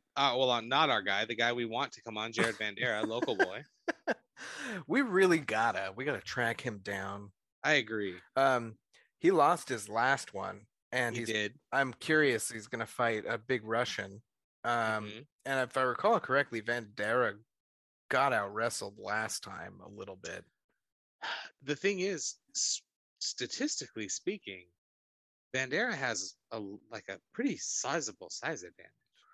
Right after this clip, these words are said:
Speaker 2: Does he?
Speaker 1: Yeah, two sixty-five to two oh five, and he's six four, and this Mirzakhanov is, is, uh, five ten.
Speaker 2: Do you think this is his first fight at heavyweight?
Speaker 1: It,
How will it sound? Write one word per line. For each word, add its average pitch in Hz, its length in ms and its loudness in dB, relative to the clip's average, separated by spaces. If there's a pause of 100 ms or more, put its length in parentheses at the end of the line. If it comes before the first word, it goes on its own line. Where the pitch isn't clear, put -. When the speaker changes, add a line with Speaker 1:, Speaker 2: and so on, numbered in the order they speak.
(140)
Speaker 2:
Does 139 200 2
he? 311 180 0 (720)
Speaker 1:
Yeah, 131 240 4 (100)
two 175 160 -2
sixty-five 156 600 0
to 117 80 -8
two 120 280 -2
oh 135 100 2
five, 95 300 -2
and 98 100 -12
he's 139 180 -4
six - 260 -4
four, 117 280 -4
and 98 120 -8
this 101 220 -8 (540)
Mirzakhanov 123 840 -4
is, - 400 -8
is, 98 280 -12
uh, 92 160 -8 (120)
five 104 180 -4
ten. 101 200 -12 (680)
Speaker 2:
Do 160 80 -2
you 208 160 2
think 180 300 -2
this 160 220 -2
is 131 200 0
his 131 180 -6
first - 460 -4
fight 113 300 -2
at 95 100 -10
heavyweight? 135 540 -6 (140)
Speaker 1:
It, 135 180 0